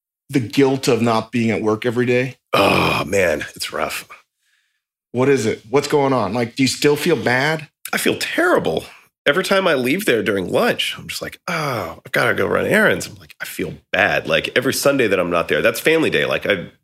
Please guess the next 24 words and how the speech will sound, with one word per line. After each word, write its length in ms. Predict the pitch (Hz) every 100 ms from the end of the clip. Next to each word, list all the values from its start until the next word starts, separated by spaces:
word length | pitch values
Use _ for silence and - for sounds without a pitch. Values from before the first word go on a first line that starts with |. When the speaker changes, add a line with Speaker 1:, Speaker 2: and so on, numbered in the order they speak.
| -
Speaker 2:
you 100 | 95
know, 80 |
we 100 | 85
get 140 | 92 113
up, 160 | 110
we 80 | 98
have 160 | 104 92
coffee, 380 | 101 95 101 95
we 100 | 92
make 240 | 92 87
breakfast 440 | 90 - 98 87
or, 160 | 95 87 -
or 60 |
do 180 | 85 87
whatever. 380 | 85 85 85 85 - - - _ -
That 80 | 160
was 100 | 185
probably 200 | 175 131
the 80 |
hardest 500 | - - 123 120 -
thing 380 | - 101 90 76 - _ _ _
about 360 | 87 95 87 -
Franklin 300 | - 98 87
Barbecue 640 | 87 90 90 92 85 82